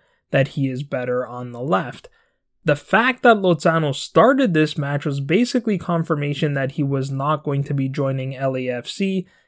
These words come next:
at least not this summer, because Wednesday was the M L S transfer deadline. There's still the possibility Lozano goes to the U S in the winter. I saw one journalist speculating, perhaps hopefully,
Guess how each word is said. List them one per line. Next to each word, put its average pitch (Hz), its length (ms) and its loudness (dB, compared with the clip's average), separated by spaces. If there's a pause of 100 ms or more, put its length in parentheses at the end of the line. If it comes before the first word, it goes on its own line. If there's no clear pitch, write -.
at 151 120 0
least 147 220 2
not 139 380 0
this 135 240 -4
summer, 185 340 2
because 139 360 -2
Wednesday 160 540 0
was 151 220 0
the 147 200 -2
M 139 180 -4
L 131 160 -4
S 131 160 -2
transfer 131 600 -8
deadline. 139 840 0 (420)
There's 170 200 2
still 269 200 4
the 277 120 6
possibility 180 680 4
Lozano 147 580 2
goes 143 240 -2
to 147 100 -4
the 139 160 -2
U 139 160 2
S 135 180 -2
in 143 160 -2
the 131 80 -4
winter. 160 460 2
I 139 80 0
saw 139 160 2
one 180 280 4
journalist 156 420 2
speculating, 139 720 -4
perhaps 214 380 2
hopefully, 147 760 0